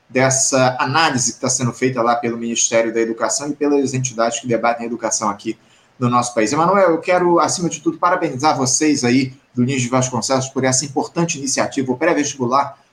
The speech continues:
comunitário Infantes do Linhas. Acima de tudo, a gente precisa de iniciativas, é, como essa de vocês aí na, no, na Zona Norte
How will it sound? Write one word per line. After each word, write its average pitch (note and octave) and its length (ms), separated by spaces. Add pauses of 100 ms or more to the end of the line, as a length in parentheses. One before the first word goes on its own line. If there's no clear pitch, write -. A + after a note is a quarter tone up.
(160)
comunitário C3+ 840
Infantes F#3+ 540
do A#2+ 140
Linhas. C3+ 380
Acima D#3 280
de C#3 100
tudo, D3 160
a C3 40
gente - 160
precisa C#3+ 500
de C3 80
iniciativas, B2+ 920 (180)
é, A#2 320
como C3+ 240
essa D3 400 (280)
de B2 100
vocês C3 460
aí B2+ 260 (240)
na, A#2+ 380
no, B2 140
na B2 120
Zona C3+ 220
Norte C3+ 360